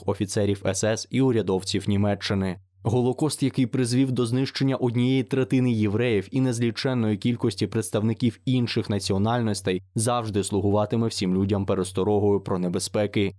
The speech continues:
які приховують у собі ненависть, фанатизм, расизм та упередження, йдеться у резолюції Генеральної Асамблеї оон.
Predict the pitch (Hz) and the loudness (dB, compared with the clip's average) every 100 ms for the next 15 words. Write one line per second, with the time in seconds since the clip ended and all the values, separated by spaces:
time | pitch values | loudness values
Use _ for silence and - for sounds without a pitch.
0 | - 110 117 104 110 - 123 120 - - | -2 -2 -2 -2 -2 0 0 0 -2 -2
1 | 117 110 104 95 107 110 92 95 - 110 | 0 2 2 2 0 0 -2 -4 -4 -2
2 | 101 107 110 95 85 107 101 - 120 101 | 0 0 0 0 -2 -2 -2 0 0 0
3 | 90 90 85 95 98 95 101 95 90 - | 0 -2 0 0 0 0 0 0 -4 -4
4 | 113 107 113 - 135 120 110 98 95 101 | -2 0 -2 -2 -2 0 0 0 0 0
5 | 98 107 113 101 87 87 87 87 - 87 | 0 0 0 0 0 0 -2 -2 -2 0
6 | 87 90 98 92 92 92 | 0 2 2 2 2 0